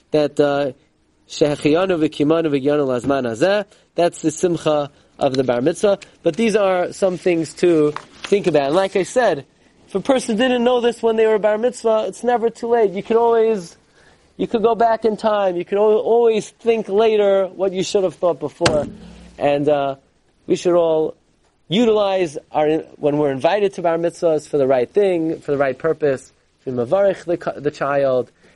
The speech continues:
And, uh, if we have the opportunity to make a bar mitzvah for our children or grandchildren, then we should have in mind that, uh, the enjoy, the happiness is to inaugurate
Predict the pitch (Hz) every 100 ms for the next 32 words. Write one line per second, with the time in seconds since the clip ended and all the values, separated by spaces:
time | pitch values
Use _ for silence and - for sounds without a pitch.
0 | _ - 139 147 156 156 156 147 160 165
1 | 156 160 147 147 - 214 196 185 170 _
2 | _ _ - 147 226 214 185 175 175 165
3 | 160 143 - 127 139 143 190 175 160 156
4 | 147 147 120 117 156 175 170 175 156 135
5 | 135 127 - - - _ - 170 180 175
6 | - 185 180 185 185 202 226 202 170 165
7 | 156 - 156 147 135 _ _ _ _ 147
8 | 139 135 131 165 160 139 208 160 147 170
9 | 220 214 196 180 156 - 180 175 165 -
10 | 156 135 170 185 165 156 143